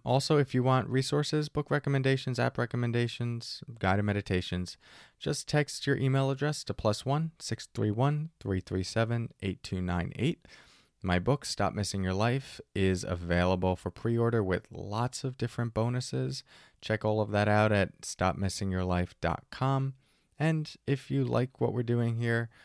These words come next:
we would love if you could leave a review on iTunes. It goes a very long way. I read all of them, and it helps us grow this podcast so that one day when I do start interviewing guests, which we'll do at some point,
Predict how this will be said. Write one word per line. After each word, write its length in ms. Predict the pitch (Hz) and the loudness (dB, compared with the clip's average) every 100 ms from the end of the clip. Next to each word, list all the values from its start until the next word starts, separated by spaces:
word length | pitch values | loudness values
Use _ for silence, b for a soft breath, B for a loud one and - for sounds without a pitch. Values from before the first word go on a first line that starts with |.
| B - | B -8
we 80 | 98 | -4
would 160 | 98 | -2
love 220 | 98 95 | 0 2
if 220 | 95 - 92 | 0 -4 -4
you 100 | 90 | -4
could 160 | 92 | -2
leave 460 | 92 87 87 87 - | -2 0 0 0 -4
a 240 | - 87 85 | -4 0 0
review 540 | 87 87 95 104 104 - | 0 0 0 0 0 -2
on 200 | 90 87 | -4 -4
iTunes. 580 | 90 90 - 92 87 85 | -4 -4 -4 -4 -4 -4
It 120 | - | -8
goes 160 | 87 87 | -6 -4
a 40 | |
very 220 | 92 98 | 0 2
long 300 | 98 95 92 | 2 2 2
way. 200 | 90 90 - | 2 2 0
I 80 | 90 | -2
read 320 | 85 90 90 | -2 0 -2
all 300 | - 87 87 | 0 0 0
of 100 | 87 | 0
them, 240 | 90 87 85 B B B | 0 0 -2 B B B
and 120 | 85 | -4
it 80 | 87 | -4
helps 280 | 95 92 - | -4 -4 -4
us 140 | 87 | -6
grow 260 | - 87 87 | 0 2 2
this 200 | 85 - | 0 -4
podcast 720 | 85 82 - 85 80 87 - b b b | -2 -2 -2 -4 -4 -4 -12 b b b
so 220 | - - | -8 -4
that 220 | 87 87 - | 0 0 2
one 260 | 113 120 | 0 2
day 320 | 95 87 95 - | 2 2 0 -2
when 380 | 95 90 87 87 | -4 -2 0 -2
I 140 | 90 87 | -4 -4
do 180 | 87 | -4
start 260 | - 92 - | -2 -2 0
interviewing 560 | 92 85 92 90 87 92 | -2 -4 -2 0 0 0
guests, 500 | 147 139 139 - - - | -2 -2 -2 -6 -10 -14
which 300 | 90 - - | -16 -16 -12
we'll 120 | 92 | -10
do 180 | 107 123 | -4 -2
at 100 | 143 | -2
some 200 | - 151 | -2 -4
point, 340 | - 95 95 | 0 0 0